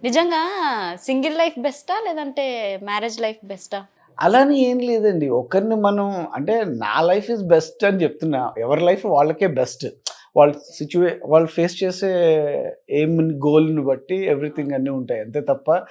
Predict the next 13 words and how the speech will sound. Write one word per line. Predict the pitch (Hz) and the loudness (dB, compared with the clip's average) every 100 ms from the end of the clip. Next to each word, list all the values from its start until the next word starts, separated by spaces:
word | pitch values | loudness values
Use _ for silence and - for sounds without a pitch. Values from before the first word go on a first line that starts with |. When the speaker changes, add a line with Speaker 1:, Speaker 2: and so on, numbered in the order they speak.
| - - - - | -18 -20 -12 -2
Speaker 2:
ఇది | 156 | 2
బెస్ట్ | 165 170 - 180 | 8 8 8 8
అది | 160 147 | 8 6
బెస్ట్ | 147 - | -2 -2
అంటే | 151 143 139 170 170 151 | -4 -4 -4 -2 0 -2
అంత | 135 131 | -2 -2
నేను | 147 151 | 0 0
పెద్దోడిని | 147 131 139 180 180 | 2 4 8 6 6
కాలేదు, | 143 - 175 165 | 2 6 4 4
చెప్పేంత | 175 151 160 156 143 | 0 0 2 2 2
పెద్దోడిని. | 131 123 131 143 262 _ _ _ - _ _ _ 139 | -4 -4 -8 -10 -18 _ _ _ -20 _ _ _ 0
ప్రజెంట్ | 147 185 226 | 2 2 2
అయితే | 220 220 277 294 - | 2 2 2 0 -4